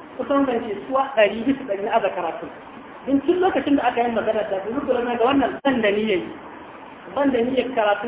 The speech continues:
kuma din nika yi ma ban iya yi. Amma suka zanna suka yi ta ƙoƙarin cewa a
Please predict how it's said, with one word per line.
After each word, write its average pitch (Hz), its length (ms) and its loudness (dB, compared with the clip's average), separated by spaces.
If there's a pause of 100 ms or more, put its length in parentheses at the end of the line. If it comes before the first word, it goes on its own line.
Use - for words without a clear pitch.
kuma 294 180 4
din 262 220 0
nika 254 220 0
yi 214 100 0
ma 240 240 6
ban 240 300 2
iya 214 180 2
yi. 180 100 -2 (640)
Amma 220 320 -4 (140)
suka 240 320 2
zanna 233 400 2
suka 226 180 -2
yi 185 100 0
ta 247 100 -4
ƙoƙarin 226 580 -2
cewa 196 220 2 (120)
a 180 100 0